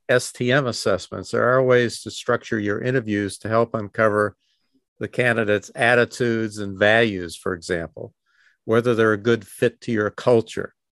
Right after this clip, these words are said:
if they have the attitudes and capacities you're looking for,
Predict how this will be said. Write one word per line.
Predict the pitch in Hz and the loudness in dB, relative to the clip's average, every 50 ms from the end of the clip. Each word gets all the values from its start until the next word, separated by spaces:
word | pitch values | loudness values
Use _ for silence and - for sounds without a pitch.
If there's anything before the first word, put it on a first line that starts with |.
| _ _ _ _ _ _ _ _ _ _ _ _ - | _ _ _ _ _ _ _ _ _ _ _ _ -10
if | 120 - | -8 -2
they | - 117 110 | -2 0 2
have | 113 117 117 110 | 4 4 2 2
the | 110 107 - | 0 -2 -2
attitudes | - 110 110 117 113 107 - - 123 117 117 113 - | 0 0 0 0 0 -2 -4 -4 -2 -2 -2 -4 -6
and | 117 101 - | -10 -10 -8
capacities | - 110 - - - 147 170 180 - - 147 104 90 82 82 82 | -8 -8 -8 -4 -4 -2 -2 -2 0 -2 -2 -2 -2 -4 -4 -6
you're | 90 87 87 | -6 -6 -4
looking | 87 98 92 - - 87 82 82 | -2 -2 -4 -4 -6 -12 -12 -12
for, | - - 90 80 78 - - | -10 -10 -8 -8 -8 -8 -12